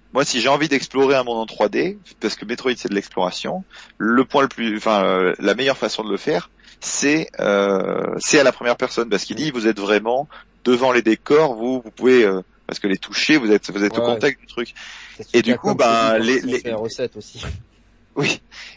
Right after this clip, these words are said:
Speaker 1: Et, et du coup, euh, l'équipe était pas forcément emballée au début, mais en fait, ça a résonné tout de suite avec le fait d'incarner Samus au sens strict, tu vois, t'es
Speaker 2: Ouais,
Speaker 1: dans
Speaker 2: ouais.
Speaker 1: la combinaison, derrière la visière, et, et,
Speaker 2: Cela
Speaker 1: et en
Speaker 2: dit,
Speaker 1: fait,
Speaker 2: euh,
Speaker 1: ça, ça a très bien marché.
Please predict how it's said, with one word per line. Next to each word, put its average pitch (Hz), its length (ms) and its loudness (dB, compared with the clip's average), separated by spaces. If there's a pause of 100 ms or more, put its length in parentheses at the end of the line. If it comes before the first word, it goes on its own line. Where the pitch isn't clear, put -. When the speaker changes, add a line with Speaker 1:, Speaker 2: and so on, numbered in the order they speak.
Speaker 1:
Et, 113 840 4
et 120 40 2
du 110 180 -8
coup, 196 240 -2
euh, 98 480 2
l'équipe 117 420 0
était 101 160 -2
pas 131 120 2
forcément 127 360 -2
emballée 110 280 2
au 98 100 -4
début, 120 420 -4
mais 120 80 0
en 101 80 2
fait, 143 180 0
ça 110 180 2
a 104 40 0
résonné 107 380 -2
tout 113 140 -10
de - 40 -20
suite - 220 -4
avec 107 260 2
le 107 60 -2
fait 160 320 0
d'incarner 127 500 0
Samus 143 460 -6
au 110 40 -8
sens 107 200 -6
strict, - 260 -2
tu - 80 -14
vois, 110 140 2
t'es - 120 -4
Speaker 2:
Ouais, 110 160 -4
Speaker 1:
dans 139 120 2
Speaker 2:
ouais. 131 60 0
Speaker 1:
la 117 80 0
combinaison, 113 680 -8 (440)
derrière 127 300 6
la 113 80 4
visière, 107 460 -6 (580)
et, 87 920 -2
et, 110 40 4
Speaker 2:
Cela 127 180 -6
Speaker 1:
et 107 40 2
en 101 60 4
Speaker 2:
dit, 160 80 -4
Speaker 1:
fait, 151 120 2
Speaker 2:
euh, 113 220 -4 (340)
Speaker 1:
ça, 98 320 -2
ça - 140 -4
a - 20 -4
très - 140 -2
bien 113 100 -2
marché. - 260 -12